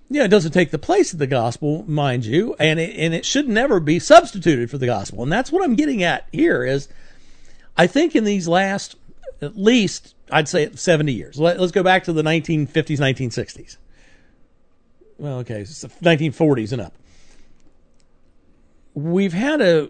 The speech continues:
change away where work has become much more important than even worship. Um, oftentimes today you have churches that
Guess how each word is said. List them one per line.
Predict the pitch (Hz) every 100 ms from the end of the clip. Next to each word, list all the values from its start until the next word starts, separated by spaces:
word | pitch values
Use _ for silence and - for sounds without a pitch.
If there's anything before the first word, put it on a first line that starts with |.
| -
change | - 233 294 320 240
away | 190 220 262 214 190 165
where | 175 170
work | 160 160 240 285 -
has | 180 151
become | 160 - 196 180
much | 202 -
more | 208 196 185
important | 165 - 254 254 170 160 165
than | 151 147
even | 160 170 180 247
worship. | 403 381 - - - - _ - - - -
Um, | 143 160 160 170 - - - - - - -
oftentimes | 226 269 233 202 190 -
today | 151 233
you | 185 175
have | 185 170
churches | - 269 - 143 135 - - - - - 151
that | 180 175 -